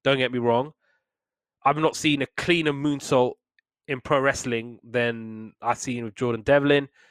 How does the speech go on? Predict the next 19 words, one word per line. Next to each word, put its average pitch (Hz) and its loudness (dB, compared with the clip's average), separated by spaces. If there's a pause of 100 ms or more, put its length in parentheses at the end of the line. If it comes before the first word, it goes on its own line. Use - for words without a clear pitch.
(640)
But 139 0
I 151 4
was 147 2
just 135 -6 (520)
very 147 2
glad 123 2
that, 117 -4
uh, 113 -4
Santos 131 -8
Escobar 110 -6
got 123 -6
the 113 -14
win, 151 2 (720)
and 117 -8
he 127 -12
can 117 -14 (100)
kind 123 -4
of 110 -12
disappear 123 -8